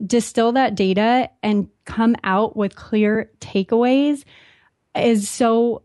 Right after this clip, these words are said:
powerful. And one thing that James said that really struck me, and I don't think a lot of people stop to think about this, is there were months of zero revenue that must have been filled with questions about whether or not it was a viable business.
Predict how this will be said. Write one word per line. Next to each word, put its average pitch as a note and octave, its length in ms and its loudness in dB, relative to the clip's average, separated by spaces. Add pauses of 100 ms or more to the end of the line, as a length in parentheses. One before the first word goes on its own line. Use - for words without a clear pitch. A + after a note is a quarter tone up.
powerful. F#3+ 800 -4
And A3 220 2
one A#3 320 2
thing D#4 160 2
that C4+ 160 2
James G#3 300 0
said F#3 200 0
that G3+ 160 -2
really F#3+ 240 -2
struck F3 320 -6
me, G3+ 160 0
and G3+ 80 0
I F#3+ 80 0
don't F3+ 320 -2
think G#3+ 320 0 (160)
a G#3 80 0
lot F#3 220 0
of F3+ 80 -2
people G3 260 -6
stop F#3 400 -4
to - 140 -10 (120)
think F3+ 220 -2
about A#3+ 340 0
this, D#4 380 -4 (720)
is G#3 440 2 (760)
there G#3+ 340 -2
were F4+ 180 0
months G#3+ 380 0 (140)
of G3 120 -2
zero A3 600 0 (100)
revenue F3+ 640 -2 (160)
that A3 200 0
must A3 220 0
have C#4+ 100 0
been D4+ 160 2
filled A3 320 0
with A3+ 180 -2
questions A#3 520 -2
about F#3+ 260 0
whether F#3 340 0
or G#3+ 40 0
not F3+ 320 0
it G3 100 -4
was F#3 160 0
a F#3 60 2
viable F3 420 0
business. E3+ 640 -4